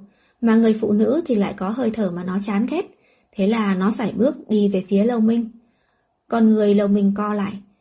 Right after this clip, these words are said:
xoay người đem Trần Ngư đặt lên mặt đất, rồi quay người tiếp đón. Tác giả có lời muốn nói. Mới từ hôn mê tỉnh lại, Phan Phong không để ý đến việc mình đang ở bệnh viện, cầm điện thoại lên báo cáo tình huống.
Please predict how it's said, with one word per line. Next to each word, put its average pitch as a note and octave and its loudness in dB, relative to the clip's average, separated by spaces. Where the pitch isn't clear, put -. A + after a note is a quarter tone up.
xoay D#4 0
người A3 2
đem A3+ 0
Trần G3+ -2
Ngư A3+ 2
đặt G3 -2
lên G#3+ 0
mặt G3 -2
đất, C#4 -6
rồi A#3 0
quay C#4+ 2
người A3+ 2
tiếp A#3 -2
đón. A3+ -2
Tác B3 -6
giả F#3 -2
có G#3+ 0
lời A3 0
muốn G3 0
nói. G3+ 0
Mới B3+ 4
từ D4 4
hôn A#3+ 0
mê A#3+ -2
tỉnh F#3+ -4
lại, F#3 -8
Phan C4+ 0
Phong C4 0
không C4 2
để A3 2
ý G#3 0
đến A3+ 2
việc C4+ 0
mình A3 4
đang B3+ -2
ở G3+ -2
bệnh G3 -4
viện, G3+ -2
cầm C#4 0
điện A#3+ 0
thoại A#3 -4
lên C4+ 2
báo A3 -2
cáo A3 -6
tình C4 0
huống. G#3 -2